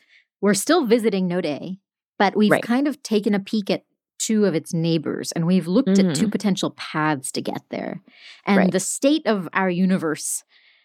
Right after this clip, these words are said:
Speaker 1: based on where we are on kayak dot com right now,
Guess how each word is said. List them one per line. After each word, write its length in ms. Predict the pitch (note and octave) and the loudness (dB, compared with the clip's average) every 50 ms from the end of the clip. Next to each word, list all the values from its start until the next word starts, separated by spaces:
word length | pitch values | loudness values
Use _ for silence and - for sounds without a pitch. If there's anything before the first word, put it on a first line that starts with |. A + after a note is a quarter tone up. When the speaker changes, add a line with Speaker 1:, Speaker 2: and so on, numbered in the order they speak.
| _ _ _ _ _ _ - E3+ | _ _ _ _ _ _ -12 -2
Speaker 1:
based 300 | D#3 G3+ F#3 F3 - - | 2 2 2 2 2 0
on 120 | G3+ F3 E3 | 0 0 2
where 180 | E3+ F#3 F#3 F3+ | 0 0 2 2
we 120 | F#3 F3+ - | 2 0 0
are 460 | D3+ E3 D#3+ D#3 D#3+ D#3+ D#3+ D#3+ - - | -2 -2 -2 -2 -2 -2 -4 -4 -6 -6
on 140 | - E3+ E3 | -4 -4 -4
kayak 340 | - F3+ F3 E3 E3 E3 - | -2 -2 0 0 0 0 2
dot 180 | - F3 D#3+ - | 0 0 0 0
com 280 | - G3 F3 E3 D#3 D3+ | 0 0 0 2 0 0
right 160 | D3+ C#3+ - | -2 -2 -2
now, 340 | D#3 D3+ D3+ D3+ D3+ E3+ | -2 -2 -2 -2 -4 -6